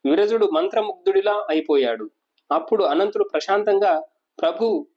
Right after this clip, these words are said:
నేను సాధించిన ఈ అమూల్యమైన నిధి నిక్షేపాలన్నీ మీ కోరిక ప్రకారం రాజ్యక్షేమం కోసం వినియోగించేందుకు ఈ క్షణమే మీ పరం చేస్తాను.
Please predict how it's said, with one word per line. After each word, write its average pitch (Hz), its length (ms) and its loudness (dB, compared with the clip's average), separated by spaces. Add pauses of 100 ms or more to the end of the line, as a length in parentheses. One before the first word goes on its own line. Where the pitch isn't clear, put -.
(160)
నేను 392 240 0
సాధించిన 226 520 -2
ఈ 185 320 -2
అమూల్యమైన 208 600 2
నిధి 165 260 0
నిక్షేపాలన్నీ 196 960 0 (240)
మీ 208 160 4
కోరిక 214 420 0
ప్రకారం 196 500 0 (260)
రాజ్యక్షేమం 208 800 0
కోసం 196 380 0
వినియోగించేందుకు 208 1040 2 (180)
ఈ 214 140 0
క్షణమే 208 500 2 (180)
మీ 196 140 4
పరం 202 300 0 (100)
చేస్తాను. 131 400 0